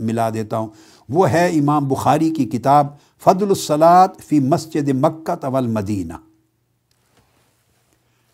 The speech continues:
मक्का की मस्जिद और मदीना की मस्जिद में नमाज पढ़ने की फजीलत,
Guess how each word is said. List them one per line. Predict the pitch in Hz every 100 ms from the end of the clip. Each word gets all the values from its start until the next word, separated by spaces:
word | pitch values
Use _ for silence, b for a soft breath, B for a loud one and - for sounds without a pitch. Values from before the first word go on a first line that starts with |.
| _ 101
मक्का | 123 - - 220 214
की | 214
मस्जिद | 202 190 - 208
और | 180 143
मदीना | 139 139 196 208 190
की | 165
मस्जिद | 156 156 165 151
में | 156
नमाज | 143 139 147 151
पढ़ने | - 135 127 120
की | 135
फजीलत, | - 107 107 110 120 120